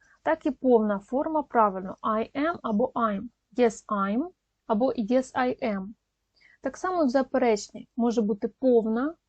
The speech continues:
е, "No, I am not" і коротка,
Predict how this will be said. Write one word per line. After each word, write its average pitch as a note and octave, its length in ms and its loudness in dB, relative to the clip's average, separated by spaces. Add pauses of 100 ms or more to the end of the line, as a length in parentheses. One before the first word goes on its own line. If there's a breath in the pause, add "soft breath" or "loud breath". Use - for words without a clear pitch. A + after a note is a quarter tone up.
(300 soft breath)
е, A3+ 240 6
"No, C4 420 2 (240)
I B3+ 280 -2
am A3+ 180 0
not" G#3+ 520 -2 (340)
і C#4+ 80 -4
коротка, A3+ 680 0